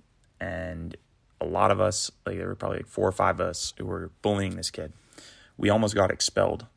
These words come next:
<laughs> from middle school, which would have really kind of, um, impacted our life pretty significantly. I mean, we all kinda got off with a warning and ended up changing our ways quite a bit and, you know,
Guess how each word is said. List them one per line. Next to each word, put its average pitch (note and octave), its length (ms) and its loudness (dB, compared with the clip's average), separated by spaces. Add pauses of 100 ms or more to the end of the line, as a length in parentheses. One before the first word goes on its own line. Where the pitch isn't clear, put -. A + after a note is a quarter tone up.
(100)
<laughs> - 200 -10
from F#2 400 -2
middle G2+ 220 -4
school, - 360 -8 (140)
which - 180 -8
would - 120 -4
have - 120 -16
really - 360 -4
kind F#2+ 200 -8
of, E2 140 -10
um, E2+ 320 -10 (400)
impacted F2+ 460 -2
our D#2+ 100 -2
life E2+ 380 -6 (280)
pretty G2 160 -2
significantly. F2 540 -8
I D#2+ 40 -10
mean, E2+ 160 -8
we F2+ 100 -6
all E2+ 240 -6 (240)
kinda F#2+ 180 2
got F#2+ 160 0
off F2+ 140 -2
with F2 100 -6
a E2+ 40 -6
warning G2 540 -2 (360)
and F2+ 160 0
ended F#2 200 2
up - 200 -2 (260)
changing A2 320 -2
our G2 140 2
ways F#2 320 -4
quite F2+ 240 -2
a E2 40 -8
bit D#2 280 -6
and, D#2+ 260 -8 (140)
you D#2+ 80 -12
know, D2 180 -12